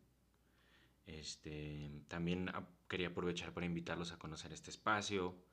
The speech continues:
Tengo muchas transmisiones que abordan la historia de la antropología desde que era protoantropología, más o menos como hasta los sesentas.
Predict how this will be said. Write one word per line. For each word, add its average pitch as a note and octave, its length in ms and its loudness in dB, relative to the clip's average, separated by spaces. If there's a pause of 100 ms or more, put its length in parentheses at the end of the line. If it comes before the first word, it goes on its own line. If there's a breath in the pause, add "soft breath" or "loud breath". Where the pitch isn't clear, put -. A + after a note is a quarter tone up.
(840 loud breath)
Tengo E2+ 840 2 (400)
muchas F#2+ 320 0
transmisiones F2 760 0
que F2 140 2
abordan E2 360 0
la E2+ 40 0
historia E2+ 280 0
de E2+ 80 2
la F2 40 2
antropología E2+ 800 -2
desde E2+ 400 -4
que - 160 -8
era E3 200 -6
protoantropología, E2+ 1040 -2
más G#2 220 0
o G2 60 -2
menos G2 240 -4
como F#2 200 -4
hasta F2 200 -6
los E2+ 160 -2
sesentas. G2+ 680 0